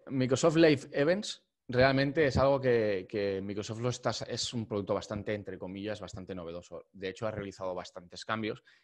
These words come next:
y aquí lo que os puedo decir es que, bueno, están introduciendo cambios de que ahora si el perro ladra por detrás en una sesión de Microsoft Teams, ya no se escuchará tanto.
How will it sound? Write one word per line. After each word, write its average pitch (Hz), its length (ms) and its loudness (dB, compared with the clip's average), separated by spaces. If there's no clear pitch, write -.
y 113 80 -10
aquí 101 180 -6
lo 98 120 -4
que 107 60 -4
os - 120 -8
puedo 95 420 -2
decir 98 360 -6
es 98 140 -6
que, 92 120 -8
bueno, 90 160 -6
están 95 200 -6
introduciendo 95 600 -4
cambios 101 360 0
de 90 120 -8
que 87 80 -8
ahora 95 220 -4
si 98 200 -12
el 90 120 -8
perro 101 320 -4
ladra 95 320 -4
por 98 120 -8
detrás 107 340 -6
en 98 80 -8
una 98 180 -8
sesión 98 420 -8
de 92 100 -2
Microsoft 92 440 -10
Teams, 139 360 -4
ya 110 120 -2
no 110 80 -4
se 104 100 -10
escuchará 95 400 -4
tanto. 85 340 -14